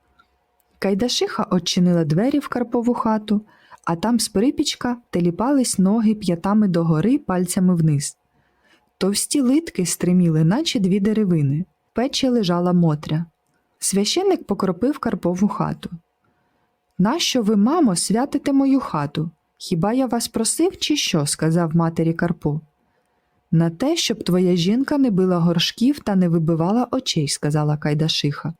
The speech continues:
«Нашу хату майстри закладали на твою Мотрю. То святіть, мамо, перше себе,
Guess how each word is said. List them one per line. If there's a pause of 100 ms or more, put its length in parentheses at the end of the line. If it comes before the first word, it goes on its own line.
(120)
«Нашу
хату
майстри
закладали
на
твою
Мотрю. (260)
То
святіть,
мамо,
перше
себе,